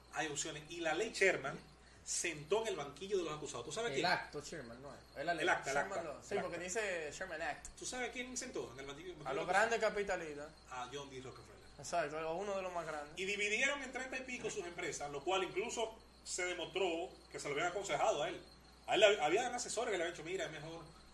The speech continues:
Speaker 1: dividir la compañía por un tema gerencial". Él decía que no. Cuando la ley lo obligó, que la tuvo que dividir y que entrara una
Speaker 2: Él era
Speaker 1: acción.
Speaker 2: el dueño de todita como quiera, ¿no?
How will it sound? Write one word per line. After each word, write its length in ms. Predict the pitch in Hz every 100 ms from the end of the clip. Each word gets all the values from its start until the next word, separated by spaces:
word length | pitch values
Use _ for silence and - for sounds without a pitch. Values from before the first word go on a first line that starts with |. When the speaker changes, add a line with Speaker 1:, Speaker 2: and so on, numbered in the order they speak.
| -
Speaker 1:
dividir 320 | 127 120 127
la 100 | 147
compañía 480 | 143 143 127 131 127 - - - - - - -
por 120 | 127
un 80 | 127
tema 280 | 147 143 143 - 147
gerencial". 520 | 135 117 - 139 127
Él 80 | 127
decía 180 | 143 139
que 80 |
no. 80 | 131 127 - - - - - - - -
Cuando 240 | 143 147
la 100 | 147
ley 140 | 139 175
lo 120 | 214
obligó, 300 | 214 202 190
que 60 | 151
la 120 | 139
tuvo 200 | 156 185
que 100 | 175
dividir 580 | 190 190 190 175 165 - - - - - - -
y 120 | 139 131
que 200 | 127 120
entrara 300 | - - 139 -
una 80 | 622
Speaker 2:
Él 60 |
era 80 | 453
Speaker 1:
acción. 160 | 320 269
Speaker 2:
el 60 |
dueño 240 | 254 247 233
de 100 | 226
todita 320 | 214 208 196
como 180 | 180 160
quiera, 300 | 202 247 262
¿no? 180 | 226